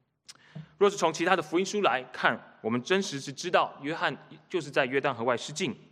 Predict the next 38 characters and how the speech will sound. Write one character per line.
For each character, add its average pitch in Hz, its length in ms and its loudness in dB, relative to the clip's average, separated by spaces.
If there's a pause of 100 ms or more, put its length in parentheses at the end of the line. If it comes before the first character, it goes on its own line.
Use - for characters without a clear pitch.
(760)
当 208 140 6
时 185 120 -2
会 180 140 2
找 113 160 0
他 139 120 0
施 151 160 -6
浸 160 200 -4
的 117 80 0
人， 98 200 -6 (720)
也 120 80 -4
是 143 120 -4
向 143 360 -2
他 127 120 0
来 113 100 0
承 135 260 -6
认 180 160 0 (400)
他 - 140 -4
们 120 100 -2
的 117 60 -2
罪， 156 240 2 (1000)
然 104 120 -10
后 110 100 -4 (140)
接 147 100 -4
受 135 320 -4
他 113 120 -14
的 101 100 -8
敬 113 220 -10
礼。 78 100 -18 (1900)
按 208 120 6
照 220 80 8
圣 208 200 4
经 202 80 4
的 196 80 4
描 165 180 4
述， 185 100 -2
在 175 140 4
当 185 300 4
时 120 360 -8